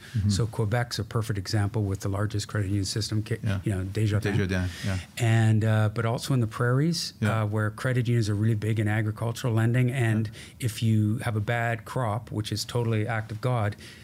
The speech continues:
Speaker 2: you don't lose your farm.
Speaker 1: Yeah.
Speaker 2: Because credit unions, you know, make sure that
Speaker 1: Work
Speaker 2: that
Speaker 1: with you.
Speaker 2: work
Speaker 1: Yeah.
Speaker 2: with you.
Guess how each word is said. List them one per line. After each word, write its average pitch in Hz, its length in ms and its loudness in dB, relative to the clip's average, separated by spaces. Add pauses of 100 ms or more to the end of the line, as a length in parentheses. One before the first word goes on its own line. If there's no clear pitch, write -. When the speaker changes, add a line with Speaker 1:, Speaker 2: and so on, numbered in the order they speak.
(100)
Speaker 2:
you 113 100 2
don't 113 280 4
lose 110 340 2
your 101 180 0
farm. 95 420 -2 (200)
Speaker 1:
Yeah. 101 200 0 (300)
Speaker 2:
Because 107 220 -4
credit 110 300 0
unions, 104 460 2
you 107 80 -2
know, 95 160 0
make 101 200 0
sure 107 180 -2
that 95 80 0
Speaker 1:
Work 101 100 0
Speaker 2:
that 95 100 0
Speaker 1:
with 92 120 -4
you. 90 120 -2 (140)
Speaker 2:
work 123 200 2
Speaker 1:
Yeah. - 40 -4
Speaker 2:
with 110 160 -2
you. 85 120 -4